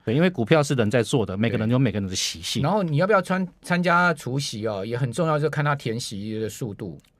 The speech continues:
Speaker 1: 啊，
Speaker 2: 哦，那这个
Speaker 1: 对。
Speaker 2: 都有历史数据可以参考。
Speaker 1: 对，
Speaker 2: 如果是很快填息的话，
Speaker 1: 从，嗯。
Speaker 2: 都，哇，每一年都是十几天就填的话，那你也，也许可以去参加，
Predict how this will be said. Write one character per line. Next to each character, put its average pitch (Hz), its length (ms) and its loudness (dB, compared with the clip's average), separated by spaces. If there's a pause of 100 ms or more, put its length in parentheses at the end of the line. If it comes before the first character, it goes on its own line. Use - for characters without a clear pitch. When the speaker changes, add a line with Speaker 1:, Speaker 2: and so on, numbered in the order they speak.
Speaker 1:
啊， 113 260 4
Speaker 2:
哦， 117 80 -4
那 170 100 4
这 202 140 0
个 165 100 2
Speaker 1:
对。 143 160 -4
Speaker 2:
都 175 160 0
有 127 140 4
历 143 160 -2
史 117 160 -8
数 139 180 -4
据 127 140 -6
可 107 120 -6
以 98 40 -6
参 104 260 -8
考。 - 260 -12 (120)
Speaker 1:
对， 110 80 0
Speaker 2:
如 92 80 2
果 190 100 6
是 147 60 4
很 151 180 2
快 175 160 4
填 147 260 -2
息 131 220 -6
的 120 100 -2
话， 127 160 0
Speaker 1:
从， 165 120 -2
嗯。 - 20 -6
Speaker 2:
都， 175 40 -8 (340)
哇， 156 120 -2
每 147 160 2
一 202 120 0
年 165 120 0
都 180 120 0
是 175 80 0
十 156 160 -6
几 151 100 -4
天 147 160 0
就 165 100 2
填 120 240 -4
的 120 120 -6
话， 135 160 0
那 143 100 2
你 117 140 0
也， 107 160 -6
也 127 160 -8
许 127 120 -6
可 117 140 -6
以 104 60 -4
去 110 100 -10
参 107 180 -8
加， 104 220 -4